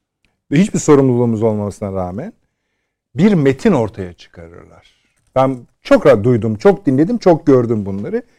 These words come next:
Ve Türk Dışişleri Bakanlığı'na "Ben kardeşim şu saatte şurada Avni Bey'le görüştüm. İçerik budur." diye. Bu da hani "Yapmadın, ne oldu?" diye değil. Sonradan kendilerinde üzecek tablolar ortaya çıkmasın diye.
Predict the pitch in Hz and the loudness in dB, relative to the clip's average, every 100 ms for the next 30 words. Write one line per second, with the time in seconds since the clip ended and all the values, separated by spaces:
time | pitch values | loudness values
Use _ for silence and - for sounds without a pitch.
0 | _ - 180 196 - 196 - 170 - 120 | _ -2 0 0 -4 -10 -10 -10 -6 -6
1 | 110 147 147 143 127 117 110 113 147 147 | -2 -2 0 -4 -4 -4 -6 -6 -4 -2
2 | 143 135 135 127 110 - 107 131 156 135 | -2 0 0 0 -4 -12 -14 -14 -14 -4
3 | 117 101 - 113 - 143 98 123 123 _ | -2 -2 -6 -18 -10 -10 -4 -4 -4 _
4 | _ - 135 123 101 101 95 101 151 156 | _ 0 0 0 -2 -4 -6 0 0 0
5 | - 160 156 - _ _ - 185 - 160 | -6 -6 -6 -10 _ _ -4 -2 2 0
6 | 165 - 147 131 107 - _ _ _ _ | 0 0 0 0 -4 -12 _ _ _ _
7 | _ _ _ _ _ 107 104 101 82 _ | _ _ _ _ _ -14 -8 -8 -8 _
8 | _ _ _ _ _ _ _ _ _ 151 | _ _ _ _ _ _ _ _ _ 2
9 | 175 330 151 - 190 156 170 - 214 165 | 6 8 6 6 4 6 6 6 4 4
10 | 165 180 190 180 156 156 165 175 139 107 | 6 6 8 8 6 4 4 4 4 -2
11 | - _ - 190 269 302 240 185 151 160 | -6 _ -2 4 4 6 4 4 2 2
12 | 156 147 160 160 151 117 120 123 98 127 | 2 4 4 4 4 2 0 -4 0 0
13 | 110 120 110 107 95 107 95 107 _ 95 | 0 -2 -4 -6 -8 -14 -14 -20 _ -20
14 | _ 85 80 - | _ -20 -20 -20